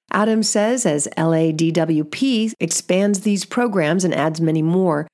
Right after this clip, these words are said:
we must ensure that customers who are impacted by poor air quality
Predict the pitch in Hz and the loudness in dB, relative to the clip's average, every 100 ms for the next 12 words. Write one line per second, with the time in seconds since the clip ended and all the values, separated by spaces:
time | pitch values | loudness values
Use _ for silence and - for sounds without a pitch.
0 | _ - 160 147 147 202 - 208 202 202 | _ -4 -2 0 0 0 0 0 0 0
1 | 156 135 - 165 170 196 175 175 - 165 | 0 -2 -4 -4 -2 0 0 0 0 0
2 | 139 - 277 208 139 - 147 131 - - | 0 0 0 0 -2 -2 0 -2 -2 -2
3 | 160 151 151 165 165 208 220 165 151 | -2 0 -2 -2 -2 -2 0 0 -2